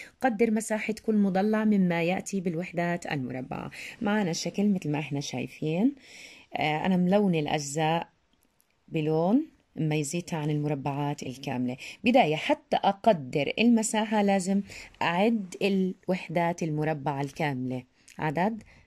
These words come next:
الوحدات المربعة كاملة تساوي واحد، اثنين، ثلاثة، أربعة، خمسة، ستة،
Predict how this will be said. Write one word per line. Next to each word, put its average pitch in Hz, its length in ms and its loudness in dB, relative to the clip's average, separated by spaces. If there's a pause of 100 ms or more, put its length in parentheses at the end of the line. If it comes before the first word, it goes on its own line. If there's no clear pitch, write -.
(160)
الوحدات 147 960 -2 (840)
المربعة 180 1040 2 (720)
كاملة 151 720 -2 (1400)
تساوي 151 640 -4 (540)
واحد، 226 520 2
اثنين، 196 360 2
ثلاثة، 180 420 0
أربعة، 160 400 -2
خمسة، 160 420 -6
ستة، 190 560 -4